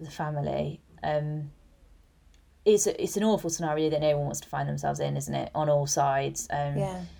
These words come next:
Speaker 1: and whilst I totally accept that that health visitor didn't do anything wrong according to her policy and according to the nice guidance,
Speaker 2: Mm-hmm.
Speaker 1: you know, I think what perhaps,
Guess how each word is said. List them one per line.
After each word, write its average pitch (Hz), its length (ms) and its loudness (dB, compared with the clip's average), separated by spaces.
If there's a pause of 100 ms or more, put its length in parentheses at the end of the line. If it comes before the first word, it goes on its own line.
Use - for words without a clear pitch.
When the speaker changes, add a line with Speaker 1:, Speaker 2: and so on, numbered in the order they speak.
(1600)
Speaker 1:
and 180 200 2
whilst 175 360 6
I 170 40 -4
totally 165 480 0
accept - 500 0
that 151 240 -2 (120)
that 165 240 0
health 175 280 2
visitor 156 340 -6
didn't 151 300 -2
do 170 160 2
anything 156 380 0
wrong 147 420 2
according 156 420 0
to 151 80 -4
her 156 300 -2 (220)
policy 156 720 2
and 151 120 -2
according 147 400 -2
to 143 100 -8
the 151 80 -6
nice 190 320 2
guidance, 156 500 0
Speaker 2:
Mm-hmm. 202 80 -12 (300)
Speaker 1:
you 175 140 0
know, 151 240 4 (1700)
I 175 80 -6
think 196 300 0
what 185 280 4 (200)
perhaps, - 640 -2